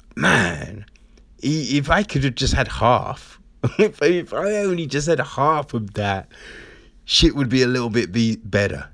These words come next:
You know what I mean? So, yeah, it, it's just this weird situation, right? The, the church, it, it keeps on doing these weird things, you know, like employing pedophiles, right? Helping pedophiles,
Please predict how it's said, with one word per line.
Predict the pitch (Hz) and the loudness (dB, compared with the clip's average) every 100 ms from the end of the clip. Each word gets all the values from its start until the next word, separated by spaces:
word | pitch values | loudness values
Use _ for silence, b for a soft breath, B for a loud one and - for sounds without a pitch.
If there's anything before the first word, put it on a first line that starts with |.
| - | -4
You | 104 | 0
know | 113 | 2
what | 143 | 2
I | |
mean? | 170 170 B B | 0 -2 B B
So, | - 160 151 - - - - - - - - | 2 2 2 -4 -20 -20 -20 -20 -20 -20 -4
yeah, | 190 | 0
it, | 196 143 165 | 2 0 0
it's | 185 160 | 0 0
just | - 196 - | 0 -2 -2
this | 160 - | -6 -4
weird | 104 139 190 180 - | -2 0 0 0 -4
situation, | - 139 139 117 143 147 - 87 69 - b b b b b - | -6 -6 -4 -2 -2 -2 -2 -4 -6 -16 b b b b b 0
right? | 139 135 | 0 2
The, | 151 | -2
the | 131 147 147 | -2 -6 -4
church, | - 214 185 | -2 -4 -2
it, | 147 120 | -4 -6
it | 147 | -10
keeps | - 202 190 185 | -4 -2 -2 -4
on | |
doing | 175 180 160 | -4 -2 -2
these | 120 | -6
weird | 104 123 151 151 151 139 - - | -6 -4 -2 0 -2 -4 -10 -14
things, | - 113 110 - - - - - b b b 85 | -4 -2 -2 -8 -16 -20 -16 -16 b b b -2
you | |
know, | 120 127 | 2 2
like | 131 120 | 0 -2
employing | 120 107 - 131 117 | -2 -2 0 0 0
pedophiles, | - - 120 113 - 71 69 - - - - - b b b - | -4 -2 -2 -2 -2 -2 -2 -6 -10 -12 -12 -14 b b b 0
right? | 135 143 135 - B B B B | 4 4 2 -10 B B B B
Helping | - 143 - 139 117 | 2 2 2 -2 -4
pedophiles, | - 107 92 90 - 90 - - - - | 0 -2 -2 -6 -2 -2 -2 -8 -10 -16